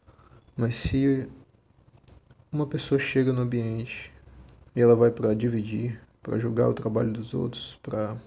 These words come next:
diminuir o trabalho dos outros, pra analisar com seus pesos e suas medidas, ela vai encontrar também igual resistência. E ainda maior, porque ela vai encontrar outras pessoas que tão,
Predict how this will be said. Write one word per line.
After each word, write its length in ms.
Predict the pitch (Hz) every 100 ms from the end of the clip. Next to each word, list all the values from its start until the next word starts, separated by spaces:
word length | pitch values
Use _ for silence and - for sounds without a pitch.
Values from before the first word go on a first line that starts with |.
| - _ _ _
diminuir 640 | - 120 135 135 135 123 139
o 60 |
trabalho 380 | 123 110 110 110
dos 180 | 107 113
outros, 320 | 110 110 -
pra 360 | - 113 110 123 - - _ _ _ - - - - - _ _ _ -
analisar 800 | 127 131 131 113 120 127 123 123
com 580 | 123 120 110 107 107 110 123 - - _ _ - _ - -
seus 360 | - 135 127
pesos 360 | - - 135 123
e 60 | 117
suas 300 | - 123 117
medidas, 760 | 110 110 131 131 123 - - _ - _ _ _ _ _ - - _ _ - _ _ _ _ _ -
ela 140 | 131
vai 160 | 123 131
encontrar 460 | 131 135 123 120
também 500 | 120 127 113 117 123 127 - _ _ _ _ _
igual 280 | - 123 131 131
resistência. 760 | 139 131 - - 113 113 - _ - _ - - _ - _
E 120 | 135
ainda 200 | 135 135
maior, 380 | 135 143 123 113
porque 300 | 110 123 -
ela 100 | 113
vai 100 | 110
encontrar 280 | 110 110 -
outras 180 | 117 -
pessoas 460 | - 123 - 120
que 120 | - 120
tão, 460 | - 123 123 120